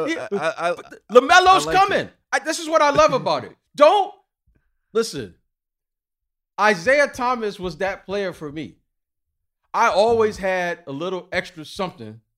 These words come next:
Speaker 2: when I saw him, out of respect. That
Speaker 1: Mm-hmm.
Speaker 2: was the guy, when I was a kid, I wore number eleven initially. Out of respect, I changed my number to number ten because I said, "If I ever see him,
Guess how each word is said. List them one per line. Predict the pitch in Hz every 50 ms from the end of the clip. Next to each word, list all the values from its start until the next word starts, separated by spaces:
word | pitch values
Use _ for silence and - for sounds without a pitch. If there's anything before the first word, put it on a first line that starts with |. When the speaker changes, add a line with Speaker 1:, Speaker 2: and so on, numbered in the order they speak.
| _ _ _ _
Speaker 2:
when | - 147 151
I | 156 156 147
saw | - - 175 156 147
him, | 135 127 101 90 _ _ _ _ _ _ _ _ _ _ _ _ _ _ _ _ _ _
out | 151 175 190
of | 190 147 143
respect. | 160 156 - - - 277 277 - - _ _ _ _ _ _ _ _ _ _ _ _ _ _ _ _ _ _ _ _ _
That | 92 98 233 277
Speaker 1:
Mm-hmm. | 294
Speaker 2:
was | 277 254 196
the | 190 214
guy, | 165 151 226 240 233 208 180 160 160 165 175 170 _ _ _ _ _ _ _ _ _
when | - 143 180 202
I | 226 269
was | 277 254 240 190
a | 196 190
kid, | - - - 269 220 165 - - - _ _ _ _ _ _ _ _ _ _ _
I | - 190 226 240
wore | 220 208 226 247 262
number | 254 233 214 202 175 165 165
eleven | 147 143 147 143 135 120 113 - 143
initially. | 127 131 151 175 165 - 131 92 80 _ _ _ _ _ _ _ _ _ _ _ _ _ _ _ _ _ _ _ _ _ _ _ _ _ _
Out | 196 214 240 233
of | 208 170
respect, | 180 196 185 - - 233 262 254 - -
I | 160 170
changed | - - 220 214 202 170
my | 196 190
number | 180 180 190 196 175 175
to | 160 160
number | 160 180 180 160 147
ten | - - 247 220 190 175
because | 160 - 143 143 156 165
I | 156
said, | 156 - 180 165
"If | 151 143 -
I | 165 165 170
ever | 202 247 233 240 226
see | - - - 320 311 247
him, | 202 156 120 90